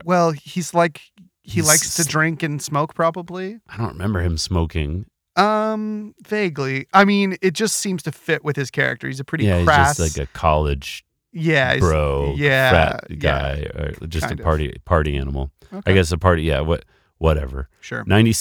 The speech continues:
Speaker 2: okay, no, sorry. Now where are we at? What's our next one?
Speaker 1: Fifty-five across.
Speaker 2: Fifty-five across. Let's look at the spaces so we know how many letters
Speaker 1: Mm-hmm.
Speaker 2: to deal with. We've got ourselves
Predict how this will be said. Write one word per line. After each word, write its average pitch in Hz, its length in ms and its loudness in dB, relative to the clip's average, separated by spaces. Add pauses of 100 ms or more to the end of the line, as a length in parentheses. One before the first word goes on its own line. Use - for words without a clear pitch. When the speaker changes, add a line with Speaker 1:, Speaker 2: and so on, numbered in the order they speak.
(120)
Speaker 2:
okay, 107 280 4
no, 95 160 2
sorry. 82 280 0
Now 110 200 4
where 95 140 6
are 82 60 2
we 80 100 2
at? 73 80 2
What's 98 300 2
our 101 60 4
next 98 160 6
one? - 60 -2
Speaker 1:
Fifty-five 247 260 4
across. - 400 -6
Speaker 2:
Fifty-five 104 480 6
across. 85 380 0
Let's 87 180 -2
look 104 140 0
at 80 100 0
the 80 220 0
spaces 82 560 0
so - 140 -4
we 80 100 0
know 78 160 0
how 80 100 0
many 76 180 -2
letters 76 300 0
Speaker 1:
Mm-hmm. 82 80 -4
Speaker 2:
to 73 60 -4
deal 73 220 -6
with. 76 180 -4 (460)
We've 87 100 -6
got 95 160 6
ourselves 87 460 2